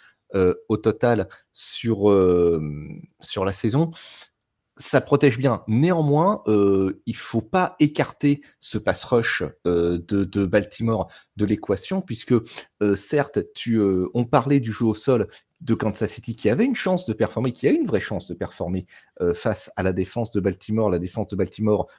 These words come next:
au sol, qui est une défense milieu de tableau, qui est pas déshonorable, mais qui reste une défense, euh, milieu de tableau. Mais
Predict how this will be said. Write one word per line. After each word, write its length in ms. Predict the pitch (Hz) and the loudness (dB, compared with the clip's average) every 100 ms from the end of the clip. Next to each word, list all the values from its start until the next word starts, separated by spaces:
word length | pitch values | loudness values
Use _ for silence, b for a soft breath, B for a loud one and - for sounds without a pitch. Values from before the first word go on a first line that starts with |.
| _ | _
au 80 | 107 | -2
sol, 240 | - 117 | 2 2
qui 120 | - 113 | 2 0
est 40 | |
une 80 | 98 | 2
défense 340 | 104 123 - b b _ 104 | 2 0 0 b b _ 0
milieu 320 | 113 123 135 | 2 4 4
de 60 | |
tableau, 380 | - 139 156 143 B B _ | 6 6 8 6 B B _
qui 140 | - | -2
est 40 | 104 | 0
pas 200 | - 107 | 4 4
déshonorable, 600 | 113 120 113 139 131 - | 2 0 2 2 2 0
mais 100 | - | -4
qui 280 | - 107 - | -6 -4 0
reste 340 | 101 139 - | 2 2 -2
une 80 | 104 | -2
défense, 480 | 98 - 113 - - | -2 -4 -8 -6 -4
euh, 180 | 95 - | -4 -4
milieu 240 | 104 98 98 | -4 -4 -2
de 40 | |
tableau. 320 | 98 135 180 | -4 -2 0
Mais 280 | 120 185 180 | 4 4 2